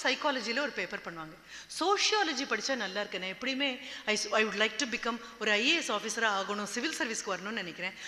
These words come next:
அப்ப சைக்காலஜி கொஞ்சம் தெரியணும், சோஷியாலஜி கொஞ்சம் தெரியணும், அக்கவுண்டன்சி எனக்கு கொஞ்சம் தெரியணும், பேசிக் அரித்மெட்டிக் கொஞ்சம் தெரியணும். இது அத்தனையும் பண்ணும்போது நான் என்ன டிகிரி தான் பண்ணிட்டு இருக்கேன்? லிட்ரேச்சர் தான் பண்ணிட்டு இருக்கேன்.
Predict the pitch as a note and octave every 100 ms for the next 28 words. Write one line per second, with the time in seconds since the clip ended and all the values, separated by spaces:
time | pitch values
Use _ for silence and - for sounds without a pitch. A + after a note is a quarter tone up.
0 | - - F#3 - G3+ - D4+ G#3+ G3 F3
1 | G3 G3 E3+ F3 F3+ - - - C4 C#4
2 | E4 A#3+ A3+ F#3 F#3 G#3 G3 F3 F3 F#3
3 | - - - F#3 D4+ F4 F4+ E4 - A3
4 | F#3 - F#3 F#3 G3+ F#3+ F3 F3+ F3+ -
5 | - G#3+ A#3+ C4+ G3 F3+ - G#4 - G3+
6 | F#3 A3+ A#3+ F#3 F#3 F#3+ - - C#4 E4
7 | E4+ G4 F#4 F4 E4 F#4+ E4 E4 D4+ F4+
8 | D#4 D#4 E4 F4 D4+ D4+ - A4 - -
9 | - A#4 A4 E4+ C4 C#4 B3+ F#3+ F3+ E3+
10 | -